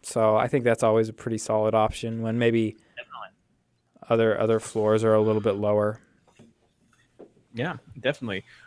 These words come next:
Speaker 2: Well, we will add all these to our chalkboard pick, uh, maybe get some more, uh, the picks from Jay or Andrew or Travis, uh, before we get this posted in a couple of days. So we'll put those there. Uh, but now we're gonna go on to our community time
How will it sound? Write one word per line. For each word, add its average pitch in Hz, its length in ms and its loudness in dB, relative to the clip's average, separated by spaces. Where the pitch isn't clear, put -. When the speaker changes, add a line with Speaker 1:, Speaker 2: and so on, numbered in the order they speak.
Speaker 2:
Well, 139 240 8
we 151 120 6
will 143 140 6
add 147 180 4
all 151 120 6
these 143 220 2
to 139 100 2
our 127 80 6
chalkboard 147 560 4
pick, 156 380 0
uh, 117 160 0
maybe 127 360 2
get 123 260 -2
some 123 240 -4
more, 123 500 2
uh, 110 340 -4
the 107 320 -4
picks - 220 -2
from 113 600 0
Jay 120 460 4
or 104 500 0
Andrew 120 500 0
or 104 120 2
Travis, 113 560 2
uh, 104 140 0
before 123 320 0
we 117 100 2
get 104 120 -2
this 113 140 -6
posted 123 380 0
in 120 100 -2
a 117 40 -6
couple 123 200 0
of 117 60 0
days. 120 320 2
So 104 140 -4
we'll 104 200 -2
put 117 120 -2
those 113 200 0
there. 113 340 2
Uh, 104 120 2
but 107 160 2
now 135 320 6
we're 131 140 6
gonna 127 160 4
go 123 200 4
on 123 160 4
to - 140 0
our 110 100 4
community 143 340 2
time 127 400 2